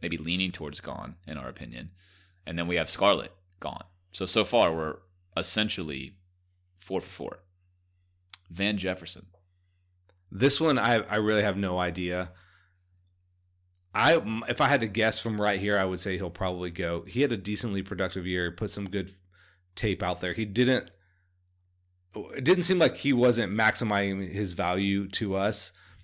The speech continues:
Speaker 2: whereas, like, his routes weren't as good or his ha-, hands weren't good. You know, he's got decent size, decent speed. I don't know that he would improve his stock much. Now, if we had a different quarterback situation, he came out and just put up a ton of stats and,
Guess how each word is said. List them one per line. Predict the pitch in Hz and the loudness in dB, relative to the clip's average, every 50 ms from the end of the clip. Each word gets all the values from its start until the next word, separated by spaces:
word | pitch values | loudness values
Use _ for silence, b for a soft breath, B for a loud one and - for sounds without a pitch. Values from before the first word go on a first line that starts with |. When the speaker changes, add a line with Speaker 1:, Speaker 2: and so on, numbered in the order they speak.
| b b _ _ _ _ | b b _ _ _ _
Speaker 2:
whereas, | - 104 104 92 107 | -6 -4 -2 -2 -2
like, | 101 90 | -2 -2
his | 113 104 90 92 | -2 -4 -2 2
routes | 104 110 107 107 101 - | 4 4 4 4 2 0
weren't | 107 113 107 | -2 0 0
as | 98 90 | -2 -2
good | 104 110 104 | 0 0 0
or | 101 98 | 2 0
his | 95 92 - | 0 0 2
ha-, | 120 113 117 - - | 2 2 2 0 -2
hands | 110 113 110 104 95 98 | -4 -4 -4 -4 -4 -4
weren't | 98 95 92 90 | -4 -4 -4 -4
good. | 95 95 92 90 87 85 87 b b b b b b b b b b b b b _ _ _ _ _ _ _ _ _ _ _ _ _ _ _ _ _ _ _ _ _ | -2 -2 -2 -4 -6 -10 -14 b b b b b b b b b b b b b _ _ _ _ _ _ _ _ _ _ _ _ _ _ _ _ _ _ _ _ _
You | - 135 | 0 0
know, | 123 | 2
he's | 113 123 110 | 2 2 2
got | 98 131 135 135 - - 98 | 4 6 6 6 4 0 -2
decent | 98 127 127 104 139 117 | 0 0 0 0 0 0
size, | - 123 113 117 120 117 107 95 | 2 4 4 6 4 4 2 0
decent | 92 110 104 110 127 117 | -2 -4 -2 -2 -2 -2
speed. | - - - 107 107 107 110 104 - - | -4 -4 -2 -2 -2 0 -2 -2 -2 0
I | 117 120 | 2 4
don't | 135 151 139 135 | 4 4 4 4
know | 135 135 131 127 | 6 6 6 6
that | 113 117 107 | 6 4 2
he | 95 101 117 | 2 2 0
would | 113 101 | 0 0
improve | 101 92 - - 110 104 | -2 -4 -6 -6 -6 -4
his | 95 95 - | -2 -2 -2
stock | - - 98 95 92 - 98 | 0 0 0 -2 -2 -4 -6
much. | 95 92 92 92 104 113 - - - B B B B B | -6 -6 -4 -2 -4 -2 -2 -2 -4 B B B B B
Now, | 107 110 107 107 101 98 92 - - - _ - | -4 -2 0 2 2 2 0 -2 -6 -12 _ -12
if | 107 - - | -10 -6 -2
we | 120 | -2
had | 113 113 | -2 0
a | 95 | -2
different | 104 98 104 87 - | -4 -6 -6 -6 -4
quarterback | 101 98 101 92 87 | -2 -2 0 -2 -2
situation, | - 104 92 - 101 95 90 - 95 87 85 | -4 -6 -4 -4 -4 -2 -2 -4 -6 -6 -6
he | 92 87 | -8 -8
came | - 101 95 92 | -8 -8 -6 -6
out | 92 87 87 69 | -6 -6 -6 -8
and | 87 87 | -8 -10
just | 80 82 - - - _ _ _ _ _ _ _ _ _ _ | -8 -8 -10 -10 -12 _ _ _ _ _ _ _ _ _ _
put | - - 113 | -2 -2 -2
up | 90 | -2
a | 92 | -2
ton | 90 - - - - - 120 110 | -4 -6 -8 -8 -4 -4 -4 -2
of | 101 87 | -2 -2
stats | - - - 110 98 92 82 - - 95 | -2 0 0 2 2 0 0 -2 -6 -6
and, | 87 85 80 87 | -6 -8 -10 -12